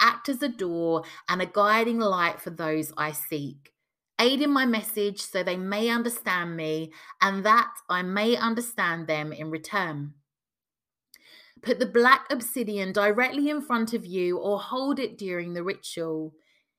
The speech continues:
Extract three pomegranate seeds and eat them whilst saying, "Fruit of the underworld and blood of my ancestors, help bridge this realm with the land of the dead.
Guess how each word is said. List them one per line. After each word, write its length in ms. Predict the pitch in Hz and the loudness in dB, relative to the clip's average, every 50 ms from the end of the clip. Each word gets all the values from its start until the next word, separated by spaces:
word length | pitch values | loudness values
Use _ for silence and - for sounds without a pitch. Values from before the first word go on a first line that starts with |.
| _ | _
Extract 600 | - 240 208 - - - 262 226 - - - - | -6 -4 -4 -4 -2 0 2 2 2 0 -4 -12
three 480 | - - - - 277 285 294 302 311 311 | -14 -12 -8 -6 -4 -2 0 2 2 0
pomegranate 680 | 311 - 254 247 247 226 233 208 190 190 190 - - | 0 0 0 0 0 2 2 0 0 0 -2 -6 -8
seeds 640 | - - - 170 160 156 151 156 156 143 - - - | -10 -8 -6 -4 -4 -4 -4 -6 -6 -8 -10 -8 -6
and 200 | - 196 196 202 - | -6 -6 -6 -6 -4
eat 300 | - 285 294 277 - - | -2 -2 -2 -2 -4 -4
them 400 | 185 180 175 165 165 165 165 160 - - | -4 -4 -2 -2 -4 -6 -8 -10 -10 -10
whilst 560 | 185 175 208 208 220 254 285 285 - - - | -2 2 4 6 6 4 4 0 -4 -8 -6
saying, 600 | - 180 170 160 160 160 160 160 160 160 160 - _ _ _ _ _ _ _ _ _ _ _ _ | -4 -4 -2 -2 -2 -2 -4 -4 -6 -8 -10 -14 _ _ _ _ _ _ _ _ _ _ _ _
"Fruit 440 | - - - 311 320 311 - - - | -8 -2 2 2 2 2 0 -4 -4
of 60 | 302 | 0
the 120 | 269 285 277 | 0 2 2
underworld 640 | 240 220 208 202 202 180 190 180 180 175 185 - - - | 2 2 2 0 2 2 4 4 6 4 4 2 0 -2
and 180 | 190 190 180 | -2 -2 0
blood 380 | - 208 202 208 214 226 233 - | 0 0 2 2 2 2 2 0
of 120 | - 220 | -2 -2
my 200 | 220 214 208 208 - | -2 -2 -2 -2 -2
ancestors, 1040 | 190 175 180 180 170 - - 156 - - - - 156 151 147 147 147 139 139 - - _ _ _ _ _ _ | -2 -2 -2 -4 -4 -6 -6 -6 -6 -8 -8 -4 -4 -2 -2 -2 -4 -4 -6 -10 -12 _ _ _ _ _ _
help 380 | - - 285 285 262 - - | 0 4 4 4 4 4 0
bridge 320 | 247 269 269 247 - - - | -4 -4 -4 -4 -6 -6 -4
this 260 | 277 285 - - 202 | -4 -6 -6 -6 -4
realm 400 | 190 185 165 156 156 156 156 156 | -2 0 2 2 2 0 -2 -2
with 100 | 180 175 | -2 0
the 80 | 233 | 2
land 420 | 220 214 196 180 156 147 147 147 156 | 2 2 2 2 0 0 -2 -4 -6
of 100 | 147 156 | -6 -8
the 60 | 156 | -8
dead. 500 | 143 - 170 165 151 131 - - - | -8 -4 -2 -2 -2 -2 -4 -8 -12